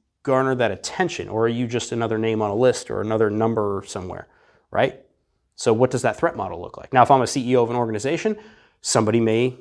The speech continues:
sit there for days trying to crack something. So then, yes, I would want more. But if I'm just a welder at a shipyard,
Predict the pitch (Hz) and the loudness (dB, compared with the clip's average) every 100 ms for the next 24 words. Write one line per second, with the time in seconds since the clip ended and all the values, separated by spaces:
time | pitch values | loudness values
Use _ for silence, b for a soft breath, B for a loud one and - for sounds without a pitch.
0 | - - - - 107 110 113 135 127 151 | -18 -4 -2 0 -2 -2 -2 -2 2 4
1 | 202 117 - - 104 98 98 156 151 - | 4 2 -4 -6 -6 -6 -2 0 0 -2
2 | - - - - _ _ _ _ _ _ | -12 -14 -16 -20 _ _ _ _ _ _
3 | _ _ _ _ _ _ - 110 98 98 | _ _ _ _ _ _ -8 -2 0 2
4 | 107 104 104 104 147 - 92 95 101 98 | 2 0 -4 0 0 0 -6 -8 -6 -4
5 | 120 127 90 - _ _ _ _ _ _ | 2 2 0 -8 _ _ _ _ _ _
6 | _ _ _ 196 180 160 - - _ 135 | _ _ _ 6 8 6 0 -16 _ -12
7 | 117 127 131 120 - - 131 - _ _ | -2 -2 -2 -8 -16 -10 -10 -10 _ _
8 | _ _ _ _ _ _ _ _ - 98 | _ _ _ _ _ _ _ _ -8 0
9 | 107 123 135 143 143 - 233 113 123 - | 4 4 4 2 2 2 2 2 2 -2